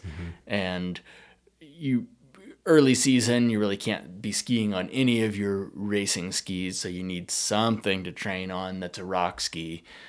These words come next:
Speaker 2: Um, so that, that brings you to a, a minimum of five pairs.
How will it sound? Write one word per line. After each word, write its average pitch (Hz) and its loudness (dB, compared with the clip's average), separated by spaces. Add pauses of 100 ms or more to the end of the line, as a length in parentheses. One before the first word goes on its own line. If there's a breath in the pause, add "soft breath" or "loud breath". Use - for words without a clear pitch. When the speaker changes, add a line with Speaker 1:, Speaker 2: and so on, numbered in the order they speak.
(200 loud breath)
Speaker 2:
Um, 85 -6
so 107 -4
that, 101 2
that 104 2
brings 98 -2
you 95 -4
to 95 -6
a, 87 -4
a - 0
minimum 107 2
of 85 -8
five 82 -6
pairs. 69 -8